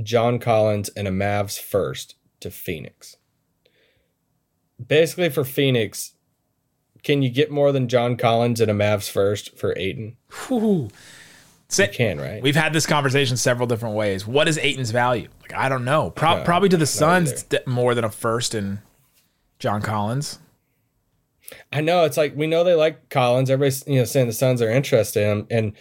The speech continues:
Speaker 1: so for them, is it, like, a shakeup type of move
Speaker 2: But
Speaker 1: of
Speaker 2: do they like Collins because he, he would fit well next to Ayton?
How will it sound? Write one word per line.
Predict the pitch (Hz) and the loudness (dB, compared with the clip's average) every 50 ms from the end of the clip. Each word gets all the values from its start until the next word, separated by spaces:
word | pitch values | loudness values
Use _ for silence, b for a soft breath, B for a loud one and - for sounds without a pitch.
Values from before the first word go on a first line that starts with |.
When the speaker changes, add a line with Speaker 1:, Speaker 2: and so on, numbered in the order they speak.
| B B B | B B B
Speaker 1:
so | - - 147 139 | 4 4 4 4
for | 135 139 | 4 0
them, | 127 117 131 147 151 143 | -2 0 2 2 2 2
is | 131 117 | 0 0
it, | 113 | 0
like, | 113 120 113 - | -2 -2 -2 -4
a | - | -6
shakeup | - - 135 127 131 131 160 139 - - | -4 0 0 0 2 2 2 0 0 0
type | - 147 143 139 | 0 0 0 0
of | 143 139 | 0 -2
move | 143 143 147 151 151 147 147 | 0 0 2 2 2 2 2
Speaker 2:
But | 139 127 117 | 2 2 2
Speaker 1:
of | 107 107 98 92 - - - _ _ - | 2 0 0 -4 -10 -18 -20 _ _ -2
Speaker 2:
do | 139 165 | 0 2
they | 175 165 | 4 4
like | 151 151 160 156 | 4 2 2 0
Collins | - 135 156 147 151 156 143 | 0 2 4 4 4 4 2
because | 143 143 147 123 | 2 0 2 0
he, | 131 123 - - - | 0 -4 -4 -6 -4
he | 139 | 0
would | 131 135 131 113 | 0 0 0 0
fit | - - 151 120 | 0 -2 -2 0
well | 127 135 131 127 | 2 0 0 2
next | 127 123 123 - - | 0 -2 -2 -2 -4
to | - 127 113 107 - - | -4 -4 -4 -4 -4 -2
Ayton? | 131 151 160 196 202 220 220 | -2 -2 0 0 -2 -2 -4